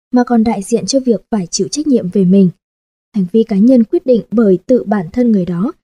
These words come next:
chứ không phải là ở ngoài môi trường. Lý trí có thể chiến thắng tình cảm. Người có năng lực cũng có trách nhiệm tạo ra môi trường bên ngoài có lợi.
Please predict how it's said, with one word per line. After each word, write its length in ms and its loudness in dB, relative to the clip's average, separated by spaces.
chứ 120 -4
không 180 -4
phải 260 -4
là 120 -2
ở 200 -4
ngoài 120 0
môi 160 4
trường. 320 2
Lý 180 2
trí 260 0
có 140 -6
thể 220 -2
chiến 300 -2
thắng 240 -2
tình 200 -2
cảm. 220 -2
Người 160 4
có 120 0
năng 200 2
lực 220 2
cũng 180 -4
có 140 -4
trách 180 -4
nhiệm 260 0
tạo 200 -6
ra 140 -4
môi 160 2
trường 260 -2
bên 180 2
ngoài 240 0
có 160 -12
lợi. 280 0